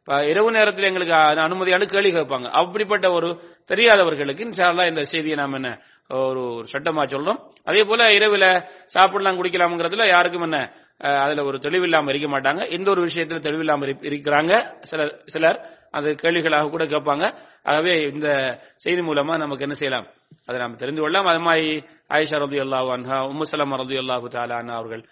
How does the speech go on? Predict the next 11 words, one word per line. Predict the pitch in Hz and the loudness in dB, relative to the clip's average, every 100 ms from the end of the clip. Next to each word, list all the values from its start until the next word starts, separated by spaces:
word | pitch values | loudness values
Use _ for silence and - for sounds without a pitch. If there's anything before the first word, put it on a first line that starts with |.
| _ | _
சொல்லாங்க, | - 156 156 190 | -8 0 0 0
ரசூலுல்லாஹ் | 170 160 175 170 156 | -4 -4 -2 2 2
அவங்க | 170 | 2
ஜுனூபின் | 180 190 226 208 180 | -4 -2 0 0 0
காரணமாக, | 151 131 113 117 | -2 -2 -6 -2
அதாவது | 143 151 | -2 0
மனைவிமார் | 156 208 214 196 185 | 0 0 2 2 2
மூலமாக | 175 170 160 156 165 214 - - - | 0 -2 0 0 0 -2 -4 -18 -6
அவங்க | 147 151 | -4 -2
உடலுறவு | 151 180 170 156 | 0 0 0 -4
கொண்டு, | 147 175 | -2 0